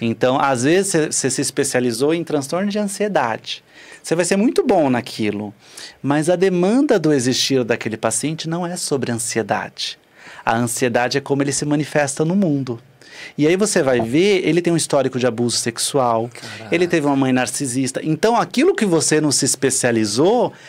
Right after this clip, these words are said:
Speaker 1: é a real dor dele.
Speaker 2: Caraca.
Speaker 1: Enquanto você não trabalhar essa profundidade, ainda que você seja especialista nisso, você vai ser um cara que só trabalha sintoma. Que é
Speaker 2: Caraca.
Speaker 1: importante esse cara no mercado, a gente,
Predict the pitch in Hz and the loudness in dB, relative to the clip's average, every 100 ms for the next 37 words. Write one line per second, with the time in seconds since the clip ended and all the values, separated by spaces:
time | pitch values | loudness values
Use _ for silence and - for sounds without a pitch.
0 | - - 156 151 165 170 175 208 233 160 | -14 -2 0 2 2 2 2 2 0 2
1 | 165 170 185 131 143 143 135 131 - - | 2 4 0 0 2 2 -2 -8 -16 -20
2 | - - 156 151 170 220 220 240 220 - | -20 -4 -2 0 0 2 0 0 0 0
3 | 180 165 156 147 131 127 123 120 - 123 | 2 0 2 0 2 2 2 0 -2 -4
4 | - 123 131 120 107 107 143 175 160 120 | -2 -4 -2 -2 0 0 0 0 -4 -8
5 | 120 - - - 135 139 185 208 185 147 | -12 -16 -10 -2 0 0 2 0 0 -2
6 | 135 - 120 123 117 113 - 117 - 117 | -2 -2 -2 -2 0 -4 -4 -4 0 -2
7 | 110 135 - 120 113 131 175 - - 113 | -2 -4 -4 -4 0 0 0 -4 -8 -12
8 | - - - - 131 139 135 147 143 135 | -18 -20 -8 -4 0 0 0 -2 -2 0
9 | 143 131 135 - 139 139 131 127 123 143 | 0 0 -2 -4 -4 0 0 0 -2 -8
10 | 139 127 113 110 - - 110 - - - | -6 -4 -4 -6 -10 -20 -20 -20 -20 -8
11 | - 156 190 240 247 165 147 151 139 139 | 0 0 2 0 0 2 2 0 -4 -2
12 | 131 120 123 127 135 - 117 139 117 104 | 0 2 2 0 -2 0 0 2 0 0
13 | 113 123 156 - | 0 -2 -4 -8